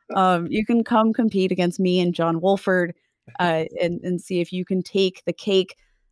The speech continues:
Uh, be sure to subscribe to the show on your favorite podcast platform. Drop your fantasy D F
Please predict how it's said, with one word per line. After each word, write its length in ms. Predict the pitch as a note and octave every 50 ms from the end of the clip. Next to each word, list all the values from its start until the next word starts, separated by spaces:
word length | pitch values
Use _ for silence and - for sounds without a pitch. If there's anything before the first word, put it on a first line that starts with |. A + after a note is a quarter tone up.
| - -
Uh, 200 | - E3 E3 E3
be 120 | - F3
sure 200 | F#3+ - - G3+
to 240 | G3+ G#3 G3 F#3+ - - -
subscribe 720 | - - G3 F3+ - - G#3+ G3+ G#3+ G#3+ G#3+ A3 G#3+ G3
to 200 | - G3 F3 F3 - -
the 80 | F#3
show 260 | F3+ - F#3 F3 F3+ F#3
on 80 | F3+
your 100 | E3+ E3+
favorite 400 | - - F#3 G3 F#3 F#3+ F#3 -
podcast 520 | - - F#3+ F#3 - - F3+ E3+ E3+ - -
platform. 440 | - F#3+ F3+ F#3+ - G3 F#3 F3+ F3+
Drop 240 | - F3 E3+ - -
your 120 | F3 E3
fantasy 520 | - F#3 F#3 F#3 F#3 F3+ - - F#3 F3+
D 140 | E3+ - F#3
F 100 | F#3 F3+